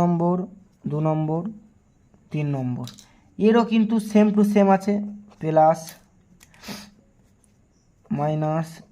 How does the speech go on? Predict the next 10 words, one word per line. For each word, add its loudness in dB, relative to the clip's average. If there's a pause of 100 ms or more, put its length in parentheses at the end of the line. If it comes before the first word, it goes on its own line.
(720)
এ -2 (1500)
বি -4 (600)
সি -6 (920)
টি, -2 (1900)
টির -4 (100)
একটা -8 (100)
পয়েন্ট, -4 (1040)
এখানে -6
একটা -12
পয়েন্ট -6